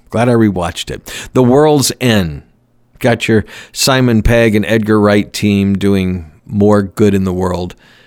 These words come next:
Not gonna review Paul anytime soon. I think they kinda, they, they didn't, didn't do so well with that one.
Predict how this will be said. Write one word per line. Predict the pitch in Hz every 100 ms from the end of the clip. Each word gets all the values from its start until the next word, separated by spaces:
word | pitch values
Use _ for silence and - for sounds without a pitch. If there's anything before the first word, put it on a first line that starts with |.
| _ _ _ _ _ _ _ _ _ _ _ _ _ _ _ _ _ _ _ _ _ _ _ _ _ _ -
Not | 196 214
gonna | 196
review | 135 120 113
Paul | - - - 110 90 82
anytime | 78 76 78 87 78
soon. | - 87 73
I | 80
think | 87 107
they | 107
kinda, | - 101 80 80 _ _ _ -
they, | 87 - _ _ _
they | - 98
didn't, | 113 104 - - _ _ _ -
didn't | 123 98
do | 98
so | -
well | 82 62
with | -
that | - -
one. | -